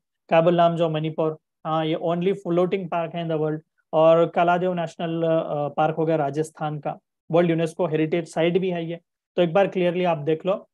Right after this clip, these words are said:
ठीक है, they will actually help you। So similarly, वाइल्डलाइफ सैंक्चुअरीज के बारे में भी मैंने यहाँ पर नाम, लोकेशन और मेजर जो कुछ भी स्पीशीज हैं, उनके बारे में बस आइडिया कर लो, ठीक है, कि कौन से, कौन से रीजन में कौन सा, कौन सा कंजर्वेशन इफेक्ट हमें देखने को मिल रहा है।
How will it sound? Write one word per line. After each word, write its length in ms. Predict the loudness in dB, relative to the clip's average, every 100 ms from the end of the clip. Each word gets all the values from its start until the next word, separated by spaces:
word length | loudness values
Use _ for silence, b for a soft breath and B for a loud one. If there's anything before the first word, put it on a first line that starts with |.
| _
ठीक 160 | -8 -6
है, 100 | -8 _ _ -6
they 160 | -4
will 180 | -2 -2
actually 320 | -6 -6 -4 -4
help 120 | -6 -8
you। 80 | -16 _ _ _
So 120 | 0 0
similarly, 400 | 2 4 4 4
वाइल्डलाइफ 300 | 2 0 -2
सैंक्चुअरीज 520 | -6 -4 -2 -2 0
के 120 | -2
बारे 220 | -2 -2
में 120 | -2
भी 100 | -4
मैंने 160 | -4 -4
यहाँ 120 | -4
पर 160 | -2 -2
नाम, 360 | 2 2 0 -4 -8
लोकेशन 480 | -6 -4 -4 -2 -4
और 100 | -2
मेजर 320 | -2 -2 0
जो 140 | -2
कुछ 140 | -2 -4
भी 140 | -4
स्पीशीज 460 | -4 -4 -4 -4 -6
हैं, 120 | -8 -12 _ _
उनके 200 | -4 0
बारे 180 | 4 4
में 160 | 2 2
बस 160 | 2
आइडिया 340 | 2 2 4 2
कर 200 | 2 -2
लो, 240 | -2 -6 _ _
ठीक 140 | -6 -4
है, 140 | -6 -10 _
कि 100 | -4
कौन 180 | -2 -4
से, 100 | -4
कौन 140 | -4
से 120 | -4 -2
रीजन 280 | -2 -4
में 140 | -4 -4
कौन 160 | -6
सा, 120 | -6 -6
कौन 200 | -6 -2
सा 300 | -2 -2 -4 _ _
कंजर्वेशन 560 | 0 2 2 0 -2 -6
इफेक्ट 320 | -4 -6 -6
हमें 160 | -6 -6
देखने 280 | -8 -10
को 240 | -6 -6 -8 _
मिल 100 | -2
रहा 120 | -2
है। 60 | -4